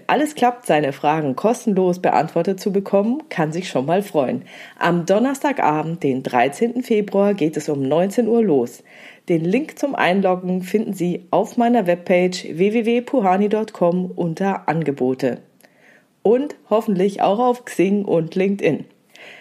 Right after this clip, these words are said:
Ab dem zweiten Quartal zweitausendzwanzig startet dann, wenn die technischen Tests funktioniert haben und ich sicherstellen kann, dass Sie auch über die bezahlte Variante anonym bleiben können, das kostenpflichtige Gruppencoaching.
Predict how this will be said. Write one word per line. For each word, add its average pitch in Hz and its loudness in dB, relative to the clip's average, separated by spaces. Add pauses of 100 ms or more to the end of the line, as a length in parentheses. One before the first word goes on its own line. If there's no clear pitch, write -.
(400)
Ab 233 0
dem 277 0
zweiten 202 0
Quartal 175 0
zweitausendzwanzig 180 -2
startet 127 -2
dann, 214 2
wenn 147 -2
die 151 -8
technischen 254 -4
Tests 208 0
funktioniert 180 0
haben 139 2
und 151 -4
ich 143 -6
sicherstellen 202 0
kann, 180 0
dass 151 -2
Sie - -4
auch 185 0
über 196 0
die 190 -2
bezahlte 202 -2
Variante 165 2
anonym 165 0
bleiben 143 0
können, 175 0 (340)
das 147 0
kostenpflichtige 208 0
Gruppencoaching. 135 -2